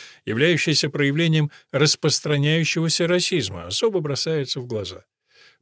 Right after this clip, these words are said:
Поэтому слово «популизм» несправедливо связывают со склоняющимися вправо и регрессивными партийными программами.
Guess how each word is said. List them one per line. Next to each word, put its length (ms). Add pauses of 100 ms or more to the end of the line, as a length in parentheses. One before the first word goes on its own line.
Поэтому 320
слово 300
«популизм» 560
несправедливо 680
связывают 540
со 140
склоняющимися 1000
вправо 520
и 100
регрессивными 720
партийными 600
программами. 720